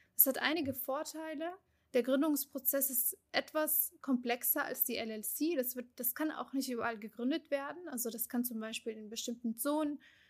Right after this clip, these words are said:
äh, wie die I F C, A D G M, das sind Freihandelszonen, die das anbieten. Dort kann man das gründen. Mm, das empfiehlt sich aktuell, weil es auch einige steuerliche Befreiungen dafür gibt.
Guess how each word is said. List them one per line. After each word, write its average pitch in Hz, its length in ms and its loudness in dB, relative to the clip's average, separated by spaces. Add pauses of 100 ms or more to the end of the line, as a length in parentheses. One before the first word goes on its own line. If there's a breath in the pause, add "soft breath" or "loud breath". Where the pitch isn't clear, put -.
(160 soft breath)
äh, 233 200 2
wie 233 160 0
die 226 180 -4
I 220 240 2
F 220 80 -10
C, 294 440 4
A 240 60 2
D 226 80 -4
G 220 260 -6
M, 254 300 2
das - 180 2
sind 220 300 -4
Freihandelszonen, 285 1120 2
die 240 140 0
das 226 200 0
anbieten. 262 540 -2 (160)
Dort 247 200 0
kann 247 140 4
man 226 140 2
das 208 220 0
gründen. 269 440 0 (600 soft breath)
Mm, 254 320 4 (500)
das 269 160 8
empfiehlt 320 340 2
sich - 200 0
aktuell, 311 420 2
weil 262 120 4
es - 160 2
auch - 300 -2
einige 269 360 0
steuerliche 247 500 -2
Befreiungen 233 720 0
dafür 214 280 -6
gibt. - 340 -12